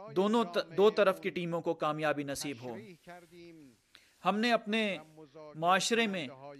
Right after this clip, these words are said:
اور اپنے عوام کے سامنے ان مذاکرات کی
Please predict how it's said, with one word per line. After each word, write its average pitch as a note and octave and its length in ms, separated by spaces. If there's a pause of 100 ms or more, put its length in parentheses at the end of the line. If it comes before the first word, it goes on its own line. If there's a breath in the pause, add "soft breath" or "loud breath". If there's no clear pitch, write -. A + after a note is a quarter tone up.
اور E3+ 160 (160)
اپنے F#3 440 (120)
عوام G3 460
کے G3 200
سامنے F#3+ 560 (440)
ان G3+ 220 (340)
مذاکرات F3 800
کی G3+ 80